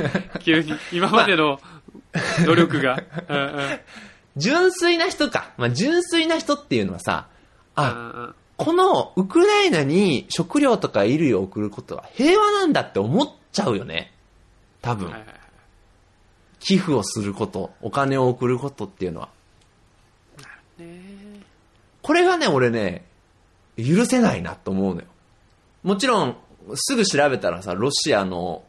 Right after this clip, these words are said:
Speaker 2: 親ロシア派っていうのができた。まあ、それは思想の自由じゃないですか。もちろん、ウクライナの国内で、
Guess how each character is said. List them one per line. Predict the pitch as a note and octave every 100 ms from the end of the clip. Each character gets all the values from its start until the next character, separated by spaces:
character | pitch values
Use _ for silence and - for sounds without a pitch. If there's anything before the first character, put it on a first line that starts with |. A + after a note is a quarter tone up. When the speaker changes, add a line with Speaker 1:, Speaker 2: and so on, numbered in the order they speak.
| _
Speaker 2:
親 | - A#3 A#3
ロ | A3
シ | G#3+ A3
ア | G#3+
派 | G#3 G3
っ | -
て |
い | D#3+
う |
の | B2+
が | G#2 F2+ - _ -
で | A#2 C3
き |
た。 | - F2 D2 C#3
ま |
あ、 | D#3
そ | A#3
れ |
は | A#3
思 | G#3+ - A3
想 | B3+ B3+
の | B3
自 | F#3+
由 | B3+
じ | F#3+
ゃ | A2+
な | F2+
い |
で | F2
す | -
か。 | F#2+
も | G2+
ち | G2
ろ | F#2
ん、 |
ウ | G2
ク | -
ラ | F3 E3+
イ |
ナ | B2+
の | F#2+
国 | G2 G2 C3+
内 | A2 F#2
で、 | F#2+ G2 F2